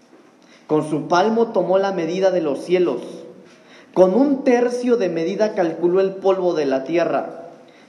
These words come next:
Pesó los montes con la báscula y las colinas con balanza". Tenemos un Dios equilibrado. Tenemos un Dios, amados, que Él no, Él no hace las cosas por hacer. Aparte de que Dios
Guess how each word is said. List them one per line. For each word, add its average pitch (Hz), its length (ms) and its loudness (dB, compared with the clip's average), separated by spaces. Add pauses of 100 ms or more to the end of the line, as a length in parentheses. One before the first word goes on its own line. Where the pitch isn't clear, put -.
(140)
Pesó 202 380 2
los 220 200 0
montes 208 480 0
con 160 240 -2
la 151 120 0
báscula 165 800 -2
y 165 80 -2
las 147 300 0
colinas 170 760 -4 (460)
con 139 160 -2
balanza". 143 540 -6 (1040)
Tenemos 294 560 -4 (140)
un 247 140 -6
Dios 226 320 -4 (140)
equilibrado. 147 1040 -8 (840)
Tenemos 247 540 -2
un 240 160 -4
Dios, 247 400 -2
amados, 233 560 -6
que 277 240 -8
Él 294 120 -4
no, 262 680 -2 (1160)
Él 254 180 2
no 247 140 2
hace 247 200 -2
las 208 160 0
cosas 220 360 -6
por 170 240 -6
hacer. 135 260 -6
Aparte 202 420 -4
de - 160 -6
que 170 120 -8
Dios 208 200 -6